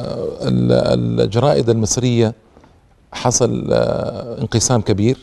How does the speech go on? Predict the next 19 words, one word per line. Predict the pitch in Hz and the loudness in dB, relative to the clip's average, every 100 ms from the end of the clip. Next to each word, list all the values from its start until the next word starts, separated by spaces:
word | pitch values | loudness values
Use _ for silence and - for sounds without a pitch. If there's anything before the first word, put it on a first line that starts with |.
| - _ _ _ _ - | -12 _ _ _ _ -2
الجرائد | 95 113 147 123 | 2 4 4 2
العميلة | 101 113 127 107 | 2 2 4 4
والمأجورة | 101 107 110 117 113 101 | 4 2 2 4 4 4
و-، | 95 110 - - - - - - | 0 -6 -14 -20 -20 -20 -20 -2
والجرائد | 117 104 - - - - 107 113 113 110 101 - 117 110 101 113 127 113 | 2 4 2 -2 -6 -6 -6 -6 -4 -6 -6 -8 -8 -6 0 2 4 4
التي، | 110 107 110 104 - - - _ | 2 2 0 -2 -8 -20 -20 _
آه، | 196 - 110 - | -8 -6 -6 -4
يدفع | 131 131 - 98 | 0 0 2 2
لها | 110 113 135 202 _ _ _ - | 4 2 -2 -4 _ _ _ -6
تحدث | 135 143 | -4 -2
حديثا | 120 131 156 139 | -4 -4 -2 0
غريبا | 117 147 165 107 | 2 4 4 2
في | |
الحقيقة | 90 95 120 117 113 - - | -2 -4 -2 -2 -2 -4 0
عن | 110 | 2
القضية، | 104 - 101 95 87 - _ - _ _ - | 4 2 2 2 0 -10 _ -20 _ _ 2
والجرائد | 127 143 165 | 4 4 6
الوطنية | 147 127 151 160 | 4 4 2 0
تكلمت | - 156 151 151 | 2 0 0 -2